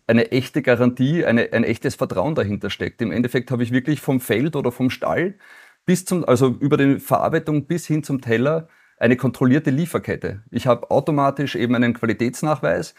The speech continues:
ich habe automatisch einen Herkunftsnachweis und ich habe automatisch eben dieses komplette Vertrauen drumherum, dass hier Lebensmittel in der bestmöglichen Art und Weise produziert wurden. Von daher ist das der höchste Standard, den du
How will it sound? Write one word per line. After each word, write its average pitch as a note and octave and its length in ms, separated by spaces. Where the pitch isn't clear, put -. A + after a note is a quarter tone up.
ich A#2+ 140
habe - 160
automatisch B2+ 760
einen A2 200
Herkunftsnachweis A2+ 1160
und C#3 140
ich D3+ 100
habe - 200
automatisch C#3+ 600
eben C3+ 180
dieses B2+ 240
komplette A#2 360
Vertrauen B2+ 420
drumherum, C#3 480
dass C3+ 160
hier C3 400
Lebensmittel C#3+ 880
in B2 120
der A#2+ 80
bestmöglichen - 760
Art D2 240
und - 140
Weise C3+ 540
produziert C3+ 600
wurden. F#2+ 400
Von B2 160
daher A#2+ 720
ist - 200
das B2 220
der A#2 160
höchste A#2 340
Standard, B2 500
den B2 180
du B2+ 360